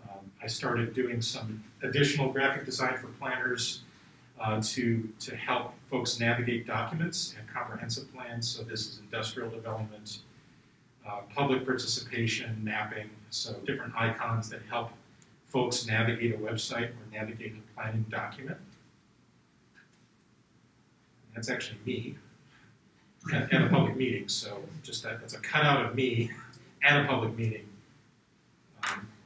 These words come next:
so sometimes the, the sources for these things can be, can be interesting. Uh, some stuff I did for Fickle Peach. Um, this took two years to get through. Um, lots of discussions about, about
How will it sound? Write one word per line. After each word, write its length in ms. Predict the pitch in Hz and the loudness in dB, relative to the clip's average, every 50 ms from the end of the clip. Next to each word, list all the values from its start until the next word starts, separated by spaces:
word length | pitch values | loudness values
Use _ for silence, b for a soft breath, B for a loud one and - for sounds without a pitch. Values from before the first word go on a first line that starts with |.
| - - - - | -20 -20 -20 -14
so 160 | - - 117 | -12 -8 -4
sometimes 440 | - - 151 143 139 135 127 113 - | -2 0 0 2 2 2 2 2 0
the, 120 | - 113 107 - - | -2 -4 -8 -6 -4
the 60 | - | 0
sources 480 | - - - 139 123 120 117 117 - - | 0 2 4 4 2 2 2 0 -2 -4
for 100 | - - | -4 -6
these 200 | 113 110 110 - | -4 -4 -2 -2
things 220 | 117 113 - - | -4 -6 -8 -8
can 180 | - - 117 110 - 104 | -10 -10 -12 -12 -12 -14
be, 380 | 104 - - - - - - | -16 -18 -18 -20 -20 -20 -16
can 180 | 117 113 - 107 | -16 -12 -10 -8
be 60 | 107 | -10
interesting. 320 | 107 - - - - - - - - - - - - - - - - - - - _ - _ _ - - _ _ - - | -8 -8 -8 -10 -10 -12 -14 -18 -20 -20 -20 -20 -20 -20 -20 -20 -20 -20 -20 -20 _ -20 _ _ -20 -20 _ _ -14 -8
Uh, 220 | 110 110 110 107 107 | -4 -2 -2 -2 -2
some 200 | - - - 113 | -4 -4 -4 -2
stuff 220 | - - 131 - - | -2 -2 -2 -2 -2
I 60 | - | 0
did 200 | 117 127 120 - | 0 2 2 2
for 320 | - 151 - - - - - | 2 0 -2 -4 -10 -12 -6
Fickle 260 | - 139 - - - - - | -4 -2 -2 -2 -6 -6 0
Peach. 560 | 156 156 156 156 151 - - - - - - 147 | 2 2 4 4 2 0 0 -2 -4 -4 -2 0
Um, 240 | 123 117 113 107 - - - - - - - - - - _ _ - - - - - - - - - - - - - - - - | 2 2 2 2 0 -4 -12 -16 -20 -20 -20 -20 -20 -20 _ _ -16 -16 -16 -14 -18 -18 -8 2 4 4 4 4 0 -8 -12 -4
this 200 | - 143 147 - | 0 2 2 4
took 180 | - - - - | 2 0 0 2
two 300 | - - - - 196 190 185 156 | 0 0 2 4 6 8 8 8
years 380 | 151 151 139 107 104 - - - | 10 10 10 10 8 6 4 0
to 80 | 135 | -2
get 220 | 123 117 - - - | -2 -2 -2 -2 -6
through. 440 | - - 117 113 107 110 117 - - - - | -12 -8 -6 -4 -4 -4 -4 -8 -8 -4 -2
Um, 280 | - 113 110 110 110 - - - - - - - - - _ _ _ - | 0 0 0 0 -2 -6 -8 -14 -20 -20 -20 -20 -20 -20 _ _ _ -2
lots 340 | 127 139 151 185 - - 151 | 4 8 8 8 8 6 2
of 80 | 127 | 0
discussions 680 | 139 - - - 139 131 131 - 135 127 117 - - - - | 2 2 2 4 4 4 4 2 0 -2 -2 -2 -4 -4 -4
about, 360 | - - - 113 110 107 107 107 - - - - - - - - - - - - - _ _ _ - - | -6 -4 -2 0 0 0 -2 -4 -8 -16 -20 -20 -20 -20 -20 -20 -20 -20 -20 -20 -20 _ _ _ -16 -14
about 320 | 117 120 - 117 113 - | -6 -2 0 2 4 4